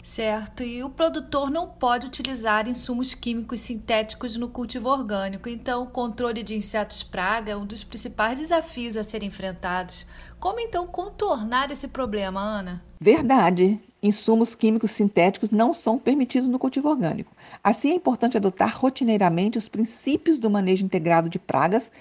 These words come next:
Speaker 2: que são prevenção, monitoramento e intervenção. Lembrando que os métodos diretos de controle devem ser usados apenas em situações emergenciais,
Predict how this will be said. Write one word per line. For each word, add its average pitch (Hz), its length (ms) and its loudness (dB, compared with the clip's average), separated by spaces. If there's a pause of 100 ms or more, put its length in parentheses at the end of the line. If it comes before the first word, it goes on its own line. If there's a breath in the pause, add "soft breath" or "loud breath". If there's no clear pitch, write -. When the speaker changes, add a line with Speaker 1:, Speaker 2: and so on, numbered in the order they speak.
(220 loud breath)
Speaker 2:
que - 120 -2
são 156 320 -2
prevenção, 226 640 4 (100)
monitoramento 214 880 2
e 214 80 -2
intervenção. 208 680 2 (320 loud breath)
Lembrando 208 460 2
que 262 100 -2
os 196 200 2
métodos 185 360 0
diretos 202 560 0
de 185 80 -2
controle 180 460 0
devem 190 240 0
ser 202 100 -2
usados 180 440 2
apenas 277 600 0
em 269 60 0
situações 202 600 -2
emergenciais, 208 760 -4